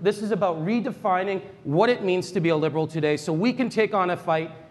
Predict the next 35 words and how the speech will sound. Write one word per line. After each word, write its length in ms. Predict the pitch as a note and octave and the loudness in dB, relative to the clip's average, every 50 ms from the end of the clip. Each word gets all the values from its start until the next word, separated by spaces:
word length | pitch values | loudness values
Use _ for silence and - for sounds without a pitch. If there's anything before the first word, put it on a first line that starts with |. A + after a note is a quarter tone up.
| - - - | -20 -20 -2
to 180 | - C4+ D4 | 2 2 2
the 60 | D4 D4 | 2 2
pro-, 220 | C#4 A#3 A3+ A#3 | 0 0 -2 -2
people, 480 | A3+ - A#3+ A#3+ - B3 A3 A#3 A#3+ A3+ | 0 -2 -4 -2 0 0 0 0 0 0
uh, 240 | G3+ E3 E3+ D#3+ D#3+ - | -2 -2 -2 -2 -8 -6
to 120 | - B3 | -4 -2
the 80 | A#3+ A#3 | -2 -2
province 440 | - A3 A3 G3 G3 F#3+ F3+ E3 - | 0 2 2 2 2 0 -4 -6 -6
of 100 | F#3+ E3 | -6 -4
Ontario 520 | E3 D#3+ C#3+ - E3+ D#3+ D#3 E3 D#3+ D#3 D#3+ - - - - | -4 -4 -4 -4 -2 -2 0 0 -2 -4 -6 -12 -18 -10 -6
against 440 | F#3+ F3 D3+ G3 G3+ A#3+ A#3 - - | -6 -4 0 0 0 0 -2 -6 -8
conservative 560 | A3 G#3 F3 - A3 G#3 G3+ G3+ G3 F3+ D#3+ | -8 -8 -6 -2 0 2 2 2 2 2 4
ideology 920 | F3+ F3 F3 D#3 E3 D#3+ D3+ D#3 E3 E3+ D#3 - E3 E3 E3 E3 - - - - | 2 2 2 2 2 2 2 2 2 0 -2 0 0 0 0 0 -4 -12 -10 -6
and 100 | F#3 F3 F#3+ | -6 -6 -4
others 340 | F#3 G3+ G3+ G#3 G#3 F3+ - | -2 -2 0 0 0 0 0
that 140 | G3 F#3 | -2 -2
want 220 | F3+ E3+ F3 F3+ F3+ | -2 -2 -2 -2 -2
to 60 | E3+ | -2
take 260 | E3+ E3+ E3 E3+ E3 | -2 -2 -4 -2 -2
us 100 | E3 D3 | -4 -6
backwards. 520 | B2+ D#3+ D3+ D#3 D#3+ - E3+ C#3 C3+ C3 - - - - | -4 -2 -2 -2 -2 -2 -2 -2 -2 -4 -8 -16 -14 2
It's 200 | - A#3+ B3 - | 2 2 2 4
about 380 | D4 B3 G#3 B3+ A#3 A#3 A#3+ F#3 | 0 4 4 4 4 4 2 0
making 340 | G3+ A3 A#3 - C4+ B3 G#3+ | 0 0 0 0 -2 -2 -2
sure 260 | - - A#3 G#3+ G#3 | -2 -2 -2 0 0
that 180 | G3+ F#3+ F#3+ F3+ | 0 0 -2 -2
we 200 | F3 G3 A#3 B3 | -2 -2 -2 -2
can 220 | - B3+ B3 A3+ G#3+ | 0 -2 -2 0 0
make, 380 | G#3 G#3 G#3 G#3 - - - - - | -2 -2 -2 -4 -8 -16 -18 -8 -2
we 140 | F#3+ A3+ A3+ | -2 0 0
can 180 | B3+ C4 G#3+ | 0 -2 0
build 200 | F#3 B3 A#3 A3 G#3+ | 2 0 2 2 0
a 40 | |
party 360 | - - - F#3+ F#3 F#3 F#3 F3+ | -4 -2 0 0 0 2 0 0
that 420 | E3 F3+ D#3+ F3+ F3 - - - | 0 0 -2 -2 -4 -8 -16 -20